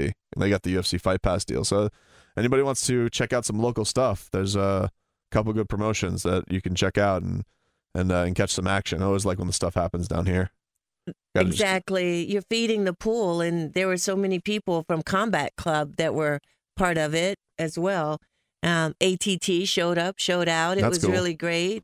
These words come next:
Speaker 2: to see all of that. The locals, it was really good. Seema's been at that extreme go-karting, and I think he won a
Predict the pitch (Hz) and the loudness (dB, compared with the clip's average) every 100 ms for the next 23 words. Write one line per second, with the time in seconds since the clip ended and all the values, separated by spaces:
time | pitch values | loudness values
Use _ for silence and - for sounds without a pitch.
0 | - 180 - 185 170 175 196 208 185 - | -8 -8 -2 0 2 0 -2 -2 -2 -2
1 | 220 311 392 233 175 160 - _ _ - | 0 0 0 -2 -2 -4 -8 _ _ -6
2 | 202 208 202 220 240 202 208 220 180 _ | -2 0 0 0 -2 -2 -2 -2 -4 _
3 | _ - 254 285 208 180 175 165 - 165 | _ -2 0 0 -2 0 0 0 0 -2
4 | 160 - - 175 170 165 - 175 170 180 | -2 -4 0 2 2 0 0 0 0 0
5 | 170 170 180 190 151 - 165 202 208 202 | 0 0 0 0 -2 -6 -6 -4 -2 0
6 | 196 180 | 2 0